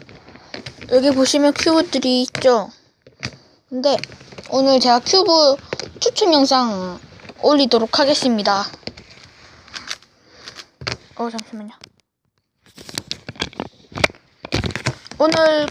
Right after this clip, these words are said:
큐브 추천은 할 건데, 제가 가지고 있는 큐브가 별로 없기 때문에, 어, 컴퓨터를 이용해서 직접 앱에 들어가서 하도록 하겠습니다. 먼저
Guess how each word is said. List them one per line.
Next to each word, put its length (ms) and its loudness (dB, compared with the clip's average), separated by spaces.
큐브 360 -6
추천은 1000 -2
할 200 -6
건데, 440 4
제가 240 2
가지고 480 -4
있는 300 -6
큐브가 460 0
별로 260 2
없기 240 -2
때문에, 600 2
어, 120 -8
컴퓨터를 560 2
이용해서 460 4
직접 640 0
앱에 280 -2
들어가서 640 -2
하도록 480 -16
하겠습니다. 580 -14
먼저 300 -6